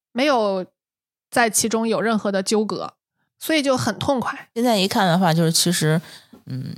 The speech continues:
Speaker 2: 有父母出资买的房啊什么的，而且在离婚的过程中，其实都会有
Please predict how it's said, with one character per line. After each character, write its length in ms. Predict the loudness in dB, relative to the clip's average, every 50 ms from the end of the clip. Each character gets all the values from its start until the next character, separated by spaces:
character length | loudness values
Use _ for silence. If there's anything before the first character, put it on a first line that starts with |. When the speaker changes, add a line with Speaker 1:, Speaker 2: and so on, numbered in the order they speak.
| -12 -6
Speaker 2:
有 160 | -2 -2 0
父 240 | 0 0 2 2 2
母 160 | 2 2 2
出 220 | 0 0 0 0 2
资 180 | 2 2 2
买 220 | 4 2 2 2 0
的 80 | -2
房 340 | -2 0 0 0 0 0 0 0
啊 120 | 2 2
什 140 | 2 2 0
么 100 | -2 -2 0
的， 160 | 0 0 0
而 80 | 0 0
且 80 | 0 2
在 140 | 2 2
离 100 | 2 2
婚 160 | 0 0 0 0
的 80 | 0
过 140 | 2 2 2
程 180 | 2 2 0 2
中， 160 | 2 2 2
其 160 | 2 0 0
实 100 | 0 0
都 200 | 2 2 0 0
会 160 | 0 0 0
有 120 | 0 -2